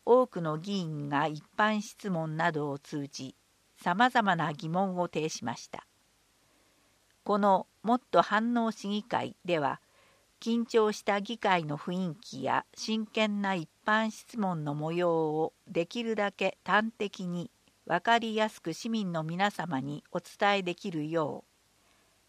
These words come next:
う、委員全員で話し合い、その編集方針を決めています。これからも市政が身近に感じていただけるように、委員一同務めてまいります。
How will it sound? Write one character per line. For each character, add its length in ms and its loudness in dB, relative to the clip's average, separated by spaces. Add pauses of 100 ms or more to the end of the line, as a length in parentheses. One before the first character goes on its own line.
う、 20 -2
委 40 2
員 400 2
全 320 -2
員 240 -4
で 100 -2
話 340 -2
し 160 -4
合 100 -2
い、 140 -10 (440)
そ 220 -2
の 120 4
編 280 -2
集 280 -2
方 240 4
針 320 -6
を 100 0
決 160 -8
め 140 -4
て 120 0
い 140 -2
ま 160 -6
す。 200 -20 (960)
こ 140 2
れ 120 6
か 140 4
ら 160 6
も 240 -4 (240)
市 260 -4
政 240 2
が 260 0 (140)
身 160 -2
近 340 0
に 120 -2
感 260 2
じ 140 -10
て 100 0
い 100 0
た 140 2
だ 120 0
け 140 -2
る 160 -2
よ 200 2
う 60 -2
に、 260 -8 (440)
委 80 0
員 460 0
一 280 -8
同 240 4
務 300 -4
め 100 -2
て 120 -6
ま 160 2
い 80 -4
り 140 -12
ま 160 -6
す。 240 -20